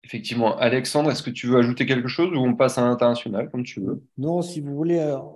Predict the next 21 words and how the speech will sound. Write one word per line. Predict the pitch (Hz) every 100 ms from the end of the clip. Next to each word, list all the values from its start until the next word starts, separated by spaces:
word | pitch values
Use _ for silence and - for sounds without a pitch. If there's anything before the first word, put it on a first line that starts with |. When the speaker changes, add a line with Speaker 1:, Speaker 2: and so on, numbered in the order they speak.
| -
Speaker 2:
en | 156 143
deux | 139 165
mots | 175 180 175
sur | 175 139
cette | - 127
question | - 131 - 147
de | 131
la | 120
participation, | 139 - - 131 143 131 165 143
même, | 151 151 147
même | 147 151 147
sans | 135 - 151 131 123
prendre | 120 139 127 120
en |
compte | 123 - 143 127
ce | -
que, | - 131
ce | 117
que | - 143 131
Tatiana, | 123 127 - 131 139 135 131 131
euh, | 139 139 185 147 139